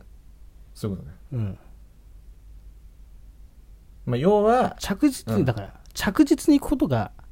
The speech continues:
Speaker 2: 早く動くことと一緒なんですよ。
Speaker 1: 確かにね。
Speaker 2: うん。俺は止まってるやつは嫌いです、だか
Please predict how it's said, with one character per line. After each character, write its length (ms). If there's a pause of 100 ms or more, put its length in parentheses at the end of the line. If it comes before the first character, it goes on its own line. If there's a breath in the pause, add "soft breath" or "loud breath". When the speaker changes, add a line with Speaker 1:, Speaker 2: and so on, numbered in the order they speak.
(100)
Speaker 2:
早 200
く 220 (140)
動 160
く 80
こ 100
と 120
と 100
一 60
緒 180
な 80
ん 60
で 20
す 120
よ。 80 (540)
Speaker 1:
確 220
か 80
に 100
ね。 220 (140)
Speaker 2:
う 40
ん。 220 (400)
俺 140
は 60
止 140
ま 80
っ 60
て 200
る 300 (280)
や 140
つ 120
は 80
嫌 220
い 20
で 80
す、 100
だ 80
か 120